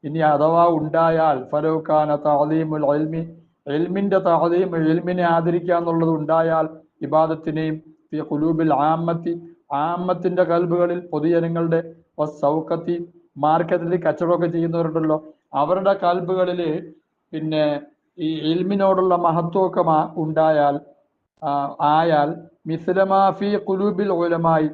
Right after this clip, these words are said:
ഉലമാക്കളുടെ കൽബിലുള്ള ഒന്നുപോലെ ആയാൽ, വൽ മുത്തഅബ്ബിദീന, ഇബാദത്ത് ചെയ്യുന്നവരുടെയും കൽബുകളിലുള്ളതുപോലെ ഈ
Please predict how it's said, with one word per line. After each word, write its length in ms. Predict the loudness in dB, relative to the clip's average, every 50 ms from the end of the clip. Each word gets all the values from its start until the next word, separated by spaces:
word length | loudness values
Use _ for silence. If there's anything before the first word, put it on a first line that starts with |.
| -6 -12 -20 _ _ -6
ഉലമാക്കളുടെ 800 | -2 -2 0 0 2 2 4 4 2 2 2 0 2 2 0 0
കൽബിലുള്ള 540 | 2 0 -2 0 0 0 0 2 2 2 2
ഒന്നുപോലെ 560 | 2 2 0 0 2 2 4 4 4 4 2
ആയാൽ, 380 | 2 2 0 0 0 0 0 -2 -4 -8 -14 -20 -20 _ _ _ -6
വൽ 120 | -6 -4
മുത്തഅബ്ബിദീന, 920 | -2 -2 -2 0 0 0 2 0 0 0 0 0 0 0 0 0 0 0 -2 -4 -4 -8 -20 _ _ -12
ഇബാദത്ത് 460 | -6 0 2 2 2 2 -2 -6 -10 -8 -6
ചെയ്യുന്നവരുടെയും 640 | -4 -2 -2 0 0 0 0 0 0 -2 -4 -2 0 0
കൽബുകളിലുള്ളതുപോലെ 1080 | 0 0 0 -2 -2 -2 0 0 0 2 2 2 2 0 0 0 0 2 2 2 0 -2 -4 -10 -16 -20 _ _ _ _ -10
ഈ 120 | -6 -6